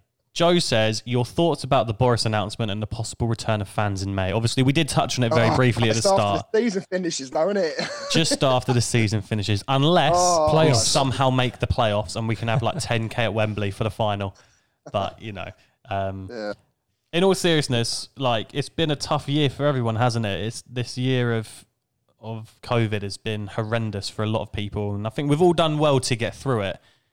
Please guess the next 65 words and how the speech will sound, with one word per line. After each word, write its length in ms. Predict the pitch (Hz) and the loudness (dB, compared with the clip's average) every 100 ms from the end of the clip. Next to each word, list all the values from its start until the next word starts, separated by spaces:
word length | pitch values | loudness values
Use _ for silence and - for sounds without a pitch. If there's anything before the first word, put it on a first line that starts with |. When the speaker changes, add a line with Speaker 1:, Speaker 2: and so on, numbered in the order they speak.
| _ _ - | _ _ -16
Speaker 1:
Batara, 320 | 127 151 123 | -4 0 2
you've 160 | 127 127 | 0 -2
been 200 | 135 123 | -2 -2
to 560 | - 123 113 107 104 120 _ _ _ _ _ _ 135 | -2 -2 -2 -4 -8 -12 _ _ _ _ _ _ -4
Luton 260 | 117 113 | -4 -4
twice, 440 | 104 - 113 117 117 | -6 -2 -2 -2 -6
I 40 | |
think, 260 | - 113 98 | -6 -8 -8
since 260 | 117 107 | -10 -10
fans 380 | - 113 113 110 | -8 -8 -6 -8
were 260 | 117 110 110 _ _ - | -8 -8 -10 _ _ -10
allowed 320 | 110 110 110 | -4 -4 -2
back 100 | 113 | -2
Speaker 2:
Nah, 260 | 117 113 110 | 0 2 0
Speaker 1:
in. 80 | 113 | 0
Speaker 2:
once, 280 | 120 107 117 | 0 0 -2
mate, 140 | 104 | -2
just 140 | 98 | -2
the 40 | 113 | -2
Speaker 1:
Once? 380 | 123 107 110 - | 0 0 -4 -4
Speaker 2:
Norwich 200 | 104 104 | -4 -4
game. 380 | 113 107 107 110 104 - | -6 -4 -2 -6 -10 -4
Speaker 3:
Yeah. 80 | 117 | -2
Speaker 1:
And 80 | - | 0
Dave, 200 | 127 123 | 2 2
you 40 | |
Speaker 2:
Yeah, 40 | |
Speaker 1:
didn't 100 | 135 | 0
Speaker 2:
it's 120 | 127 120 | 0 0
Speaker 1:
even 80 | 117 | 0
Speaker 2:
the 60 | |
Speaker 1:
get 80 | 120 | 0
in. 140 | 117 98 | 0 2
Speaker 3:
Oh, 220 | 139 131 | 4 4
shut 220 | 107 139 127 | 2 -2 0
Speaker 1:
And 100 | 123 | 0
Speaker 3:
up. 40 | |
Speaker 1:
I'm 60 | 120 | 0
sure 220 | - 131 | 2 2
there's 140 | 123 | 4
a 40 | 123 | 2
lot 180 | 120 | 2
of 60 | 117 | 4
Luton 200 | 123 120 | 2 0
fans 240 | 120 107 | -2 0
out 160 | 107 101 | 0 0
there 240 | 104 101 110 | -2 -4 2
Speaker 3:
I 160 | 139 147 | 4 6
had 140 | 156 | 4
a 60 | 139 | 2
ticket 500 | - 139 135 117 - | 2 2 0 -6 -6
for 160 | 123 | -2
the 120 | 113 | 0
game 380 | 117 113 110 107 | 2 0 0 -2
Speaker 1:
who 100 | 110 | 0
didn't 120 | 113 | 2
Speaker 3:
and, 80 | 117 | 2
Speaker 1:
get 100 | 107 | 0
in 60 | 104 | -4
also. 200 | 101 135 | -4 -2
Speaker 3:
and 80 | 113 | 2
then 180 | 113 110 | 2 0
didn't 260 | 120 107 | -2 -2
get 200 | 107 104 | -4 -4
in. 280 | 107 104 120 | -4 -4 -8